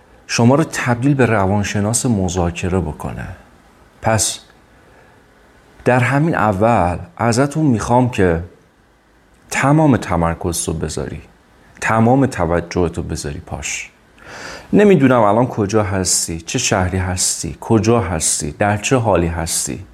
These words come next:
ولی یه چیزی رو مطمئنم، اگر تمرکزتو بذاری پای مطالب، پای تمام نکاتی که قراره تو این دوره بشنوی و مو به موشو نکته برداری کنی، یادداشت برداری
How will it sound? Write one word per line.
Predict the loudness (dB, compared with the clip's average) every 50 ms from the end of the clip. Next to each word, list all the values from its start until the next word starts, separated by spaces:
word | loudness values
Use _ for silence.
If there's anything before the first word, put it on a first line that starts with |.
| -20 _ _ _ _ -8 -2 0
ولی | 2 2 4
یه | 4 2
چیزی | 2 2 0 -2 0 2 2
رو | 2
مطمئنم، | 2 2 0 -2 -4 -4 -2 -2 -2 -2 -4 -8 -12 -14 -18 -20 _ _ _ _ _ _ _ _ _ -20 -20 -20 -20 -20 -20 -20 -20 -20 -20 -20 -20 -20 -8 -2
اگر | 2 2 4 4 4 2
تمرکزتو | 2 -2 -6 -4 -2 0 2 4 2 2 0 0 0 2 2 2 2 2 0 -2 -4 -8 -8 -8 -12 -16 -20 _ _ -2 2 4
بذاری | 4 4 6 4 4 4 2 -2
پای | -4 -2 0 2 2 4 2 2
مطالب، | 0 0 -2 -2 -4 -4 -2 -2 -2 0 0 -2 -2 -4 -6 -10 -20 -20 _ _ _ _ -20 -20 -20 -20 -20 -12 -4
پای | 0 4 4 6 6 4
تمام | 2 0 -2 -6 -4 -2 0 0 2 2 2 2 2 0
نکاتی | 0 -2 -4 -4 -4 -4 -6 -8
که | -6 -4 -2 -4
قراره | -4 -2 -2 0 0 2 2 2 4 2 2 2 0
تو | -4 -4 -6 -6
این | -4 -2 -2 0
دوره | 0 0 0 0 0 0 -2 -4
بشنوی | -4 -2 0 2 2 2 2 0 0 0 0 0 0 0 -2 -4 -4 -8 -14 -18 _ _ _ _ -2
و | 0 2 4
مو | 4 4 4 4 4
به | 4 2 2 2
موشو | 2 2 0 0 0 -2 -4 -6 -8 -8 -8 -12 -12 -4 0
نکته | 0 0 0 0 -2 0
برداری | 2 2 2 2 2 2 0 0 0 -2 -2
کنی، | -2 -2 -2 0 0
یادداشت | 0 0 -2 -2 -2 -4 -6 -6 -6 -4
برداری | -2 0 0 0 -2 -4 -6 -6 -6